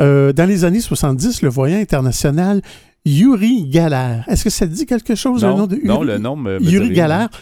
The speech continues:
Speaker 2: Non.
Speaker 1: Euh, c'était un, un, on, c'était pour dire un scientifique, non, c'était pas un scientifique,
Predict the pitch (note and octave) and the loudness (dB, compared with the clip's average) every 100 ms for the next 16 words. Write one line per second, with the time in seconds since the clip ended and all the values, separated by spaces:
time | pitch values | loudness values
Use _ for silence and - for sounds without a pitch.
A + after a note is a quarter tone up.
0 | G2+ A2 - _ E3 D3 D3 D#3 E3 - | -10 -10 -14 _ 0 2 0 -2 -2 -4
1 | G#3 - C3+ B2 A#2+ A#2+ A#2 B2+ - - | -4 -2 -2 -2 -4 -6 -6 -8 -10 -14
2 | - - F#3+ D3 C#3 C3 C3 C3 D3 - | -16 -10 -6 -4 -4 -6 -8 -10 -12 -10
3 | - - _ _ _ - F#3+ - - - | -10 -12 _ _ _ -12 -12 -12 -12 -8
4 | - F3+ - D3+ C#3+ E3 - - A#2 - | -2 -2 0 -2 -2 -4 -4 -6 -8 -8
5 | D3 C#3 A#2 B2+ E3+ D#3+ - B2+ - - | -8 -6 -6 -6 -4 -4 -2 -2 -2 -6